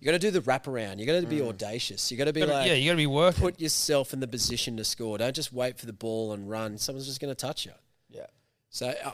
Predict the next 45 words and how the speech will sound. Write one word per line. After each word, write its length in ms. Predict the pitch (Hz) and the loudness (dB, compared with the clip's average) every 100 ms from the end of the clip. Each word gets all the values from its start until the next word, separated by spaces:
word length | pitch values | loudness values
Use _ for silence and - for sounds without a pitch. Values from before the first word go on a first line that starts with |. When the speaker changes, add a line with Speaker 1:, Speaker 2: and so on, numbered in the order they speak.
| 143 | 0
Speaker 1:
I'm 140 | 180 | 0
loving 460 | 139 101 98 98 90 | -2 -6 -8 -10 -12
it, 120 | 82 | -14
dude. 100 | - | -12
Speaker 3:
Butterflies. 500 | 101 - - - 113 - | -8 -8 -8 -16 -18 -8
Speaker 1:
Absolutely 460 | 139 - 131 120 95 | -8 -6 -10 -10 -16
loving 240 | 87 95 | -18 -20
it. 60 | 104 | -6
Speaker 3:
Oh, 100 | 135 | -2
well, 80 | 139 | 2
that's 180 | 190 - | 2 0
good. 260 | - 95 - _ _ _ _ _ - | -10 -14 -16 _ _ _ _ _ 2
I, 460 | 139 165 170 170 151 | 4 6 6 6 6
um, 580 | 143 131 120 110 95 - _ _ _ _ _ _ _ _ _ _ _ _ _ - | 6 4 2 0 -8 -14 _ _ _ _ _ _ _ _ _ _ _ _ _ -6
I'm 180 | 131 156 | -4 -2
doing 300 | 143 123 107 | -2 -4 -4
no 180 | 107 127 | -4 -4
competitive 580 | 113 104 107 95 92 | -8 -10 -10 -10 -12
sport 380 | - - 98 85 | -14 -12 -10 -10
as 80 | 98 | -10
it 80 | - | -12
currently 320 | - 92 - | -10 -10 -8
speaks. 500 | 123 87 80 - - - | -8 -8 -12 -10 -10 -6
Thick 180 | 160 147 | -4 0
Ropes 240 | 131 120 | 0 -2
County's 340 | - 120 113 - | -2 -2 -2 -2
taking 300 | 113 107 104 | -2 -2 -6
a 40 | |
break. 400 | 92 101 135 - _ | -6 -6 -6 -10 _
Speaker 1:
Although 300 | 147 131 135 | 2 4 4
just 460 | 120 135 127 - - | 2 -2 -2 -4 -6
there 100 | 127 | -8
was 120 | 110 | -6
murmur 460 | 113 117 120 120 110 | -4 -2 0 0 -2
in 80 | 104 | -6
the 60 | 95 | -4
chat 260 | 120 117 | -2 4
Speaker 3:
There 120 | 156 160 | 6 8
Speaker 1:
group 60 | |
Speaker 3:
was 180 | 170 147 | 6 6
Speaker 1:
about 240 | 143 143 143 | 4 2 2
Speaker 3:
murmur 80 | 139 | 0
in 80 | |
the 80 | 120 | -2
chat. 380 | - 135 117 | 0 2 2